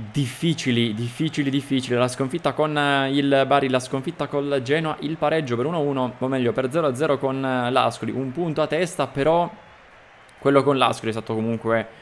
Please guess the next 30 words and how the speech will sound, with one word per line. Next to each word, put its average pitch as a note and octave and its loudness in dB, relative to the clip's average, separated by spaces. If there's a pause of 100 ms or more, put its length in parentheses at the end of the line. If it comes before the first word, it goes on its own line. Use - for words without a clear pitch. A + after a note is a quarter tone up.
(240)
un, B2 2
eh, B2 4
ottimo D3 0
pareggio, C3+ 2
dato B2+ 0
che A#2+ -4
la B2+ 0
squadra C3+ 0
bianconera C3 -2
vola C3+ 2
e - -8
viaggia C3 -2
in, D#3 -6
eh, D3 0
classifica. G#2+ -2
Pisa A2+ -4
che A2 -6
ritrova A#2+ -2
i A#2+ -2
tre A#2+ -2
punti B2 -2
grazie C3 0
a - 0
un B2 -4
gol C3 2
incredibile B2+ 2 (160)
di C3 0
Ebosele A#2 2 (440)
e G2+ -4
al G#2+ 2